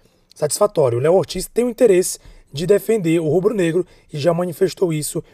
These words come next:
à diretoria da equipe que defende. Então, o Léo Ortiz está próximo aí de fechar com o Flamengo, né? Seria um reforço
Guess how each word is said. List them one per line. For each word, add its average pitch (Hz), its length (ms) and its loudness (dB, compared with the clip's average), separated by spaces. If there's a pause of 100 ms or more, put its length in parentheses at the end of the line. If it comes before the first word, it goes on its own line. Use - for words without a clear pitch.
(200)
à 139 120 -2
diretoria 151 800 -2 (380)
da 170 180 2
equipe 156 460 -8
que - 140 -10
defende. 127 640 -4
Então, 165 160 -4
o - 20 -4
Léo 190 140 2
Ortiz 180 480 -8 (800)
está - 260 -6
próximo 156 640 0
aí 160 160 -4 (420)
de 151 140 -6
fechar 175 480 0
com 180 140 -4
o 180 40 -8
Flamengo, 143 480 -4
né? 123 100 -4
Seria 147 280 -6
um - 20 -2
reforço 143 420 -4